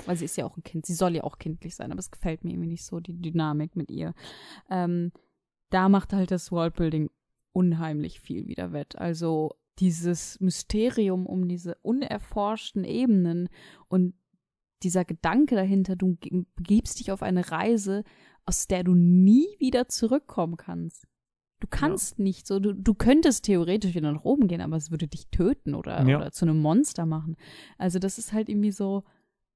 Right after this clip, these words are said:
Speaker 1: ein erstaunlich, ja, düsterer Gedanke für einen so kindlich erscheinenden Anime,
Speaker 2: Ich,
Speaker 1: weißt
Speaker 2: das
Speaker 1: du?
Speaker 2: ist, das ist halt voll der gute Punkt, weil man darf sich halt nicht von diesem Look täuschen lassen. Der Look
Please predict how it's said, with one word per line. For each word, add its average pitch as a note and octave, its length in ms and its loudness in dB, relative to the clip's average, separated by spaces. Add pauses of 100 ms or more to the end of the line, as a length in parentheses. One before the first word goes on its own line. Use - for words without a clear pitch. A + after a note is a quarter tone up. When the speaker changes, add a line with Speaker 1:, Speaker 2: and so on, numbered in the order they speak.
(180)
Speaker 1:
ein F3 220 -2
erstaunlich, G3+ 920 -2 (1120)
ja, F#3 520 0 (120)
düsterer F#3+ 520 4
Gedanke F3+ 480 -2
für F3 240 -8
einen E3+ 280 0
so F3+ 280 0 (540)
kindlich F#3+ 640 -2 (120)
erscheinenden D#3+ 760 -6
Anime, D#3+ 540 -4
Speaker 2:
Ich, - 120 0
Speaker 1:
weißt F3 120 -2
Speaker 2:
das D#3+ 140 2
Speaker 1:
du? D4+ 40 8
Speaker 2:
ist, - 220 0
das C#3+ 240 4
ist - 140 0
halt D3+ 260 4
voll F#3+ 380 4
der F#3+ 100 6
gute E3+ 260 2
Punkt, G#3 380 4
weil D3 120 4
man C#3+ 180 4
darf G3 320 2
sich - 300 2
halt D#3+ 160 6
nicht E3+ 240 6
von D#3 180 4
diesem C3 320 8
Look E3 300 4
täuschen E3 400 4
lassen. B2 220 2
Der C3 100 8
Look G3 240 4